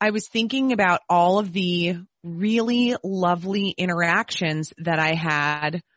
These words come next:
with so many different people. Like, I was walking and there were two women together. They were a couple and they stopped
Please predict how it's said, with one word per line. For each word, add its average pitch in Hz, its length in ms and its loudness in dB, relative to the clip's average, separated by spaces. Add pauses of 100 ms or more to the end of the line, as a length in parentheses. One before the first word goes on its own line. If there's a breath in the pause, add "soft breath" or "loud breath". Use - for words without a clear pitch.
(160)
with 175 240 -4
so 185 380 -4
many 175 260 0
different 165 360 -4
people. - 480 -4
Like, 170 280 0 (680 soft breath)
I 196 160 2
was 190 280 -2
walking 190 720 0
and 185 320 -2
there 185 360 -2
were 196 200 -4
two 208 280 -6
women 180 540 0
together. 175 600 0
They 175 100 0
were 175 140 0
a 175 60 -4
couple 170 640 2
and 175 220 0
they 160 280 0 (640)
stopped - 760 0